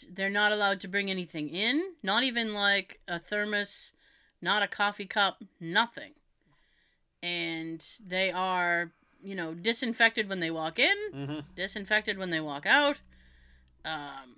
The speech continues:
Speaker 1: masks, gloves, everything. And people are still testing positive.
Speaker 2: Right. So it's still getting in there.
Speaker 1: Yeah.
Speaker 2: So because of that, I think some people are out in the general public are saying, "Why don't we just get back to work and we'll accept whatever,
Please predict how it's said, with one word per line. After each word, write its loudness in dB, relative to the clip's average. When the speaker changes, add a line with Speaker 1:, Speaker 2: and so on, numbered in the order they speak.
Speaker 1:
masks, 2
gloves, -2
everything. -2
And -4
people -4
are -2
still -2
testing -4
positive. -12
Speaker 2:
Right. -10
So -4
it's -6
still 0
getting 2
in -2
there. -12
Speaker 1:
Yeah. 2
Speaker 2:
So 4
because 0
of 0
that, 8
I 4
think -4
some -2
people 0
are 2
out 2
in -6
the 0
general 2
public 2
are -2
saying, 0
"Why 4
don't 4
we 4
just -2
get 0
back 4
to -6
work 2
and -2
we'll 2
accept 2
whatever, 2